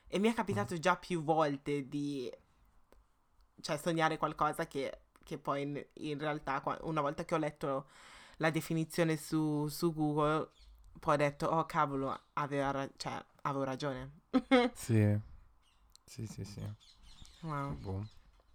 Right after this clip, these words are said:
Speaker 1: Mm,
Speaker 2: Ma
Speaker 1: vabbè.
Speaker 2: sì.
Speaker 1: Mm.
Speaker 2: Tu sogni
Speaker 1: Comunque,
Speaker 2: strani, niente?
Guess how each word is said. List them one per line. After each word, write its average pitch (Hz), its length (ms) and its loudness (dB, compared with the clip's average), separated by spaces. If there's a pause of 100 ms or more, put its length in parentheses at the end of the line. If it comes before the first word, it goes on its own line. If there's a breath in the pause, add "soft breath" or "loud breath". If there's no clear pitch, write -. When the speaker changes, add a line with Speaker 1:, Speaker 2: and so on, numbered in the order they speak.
(240)
Speaker 1:
Mm, 180 180 -6
Speaker 2:
Ma 208 140 -4
Speaker 1:
vabbè. 170 200 -4
Speaker 2:
sì. 139 140 -2 (760)
Speaker 1:
Mm. 165 200 -2 (800 loud breath)
Speaker 2:
Tu 226 120 8
sogni 160 280 6
Speaker 1:
Comunque, - 20 6
Speaker 2:
strani, 131 380 12
niente? 120 520 4